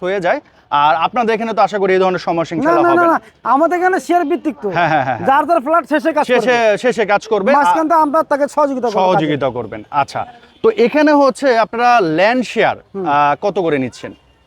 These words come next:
Speaker 2: ল্যান্ড শেয়ার যাতে প-, এ, প্রাইজের একটা বিষয় আছে,
Speaker 1: হ্যাঁ,
Speaker 2: আমি
Speaker 1: হ্যাঁ,
Speaker 2: যদি
Speaker 1: হ্যাঁ।
Speaker 2: আপনাকে একটু ব্যাখ্যা করে
Speaker 1: জি,
Speaker 2: বলি,
Speaker 1: জি, অবশ্যই,
Speaker 2: সবচেয়ে
Speaker 1: অবশ্যই।
Speaker 2: ভালো হবে।
Speaker 1: হ্যাঁ, হ্যাঁ, হ্যাঁ।
Speaker 2: সেটা হলো যে ডিজাইন
Speaker 1: হুম।
Speaker 2: এবং পাঁচ সাতটা,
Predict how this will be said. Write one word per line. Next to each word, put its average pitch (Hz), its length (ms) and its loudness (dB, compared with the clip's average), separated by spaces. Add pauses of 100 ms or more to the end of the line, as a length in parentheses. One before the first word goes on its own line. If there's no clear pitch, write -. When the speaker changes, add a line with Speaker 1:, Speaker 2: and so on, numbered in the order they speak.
(840)
Speaker 2:
ল্যান্ড 247 280 2
শেয়ার 254 280 0
যাতে 262 260 -2 (180)
প-, 240 80 0
এ, 190 760 0
প্রাইজের 254 300 2
একটা 269 140 0
বিষয় 233 260 0
আছে, 233 180 0
Speaker 1:
হ্যাঁ, 240 80 0
Speaker 2:
আমি 254 80 -4
Speaker 1:
হ্যাঁ, 247 100 -4
Speaker 2:
যদি 277 60 0
Speaker 1:
হ্যাঁ। 247 140 0
Speaker 2:
আপনাকে 277 140 -4
একটু 277 220 -6
ব্যাখ্যা 254 280 -2
করে 277 160 2
Speaker 1:
জি, 262 60 -2
Speaker 2:
বলি, 254 120 2
Speaker 1:
জি, 165 80 -2
অবশ্যই, 147 340 -2
Speaker 2:
সবচেয়ে - 80 0
Speaker 1:
অবশ্যই। 220 140 0
Speaker 2:
ভালো 233 240 2
হবে। 160 160 -2
Speaker 1:
হ্যাঁ, 135 160 -6
হ্যাঁ, 113 140 -12
হ্যাঁ। 95 120 -20 (460)
Speaker 2:
সেটা 233 180 -4
হলো 285 140 2
যে 302 440 2 (480)
ডিজাইন 247 580 -2 (280)
Speaker 1:
হুম। 127 180 -6 (460)
Speaker 2:
এবং 269 320 0 (560)
পাঁচ - 180 0
সাতটা, 294 520 -2